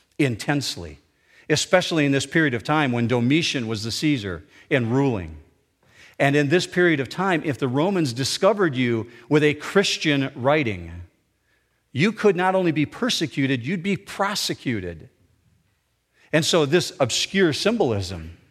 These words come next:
protected those early Christians as long as they could understand what it was saying. But also, symbolism is not weakened by time.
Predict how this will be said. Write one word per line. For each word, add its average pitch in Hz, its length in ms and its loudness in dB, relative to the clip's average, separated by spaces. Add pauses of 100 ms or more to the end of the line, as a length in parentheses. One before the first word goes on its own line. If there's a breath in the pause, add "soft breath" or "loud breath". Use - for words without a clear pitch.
(240)
protected 156 600 0
those 127 200 0
early 147 300 0
Christians 120 580 -4 (220 soft breath)
as 170 120 2
long 214 180 2
as 147 80 0
they 185 120 4
could 165 120 2
understand 156 500 0
what 131 100 2
it 120 60 -2
was 120 120 -4
saying. 95 460 -6 (520 loud breath)
But 180 120 4
also, 214 260 2
symbolism 175 680 2
is 135 100 0
not 175 260 0
weakened 147 420 0
by 113 160 2
time. 92 600 -6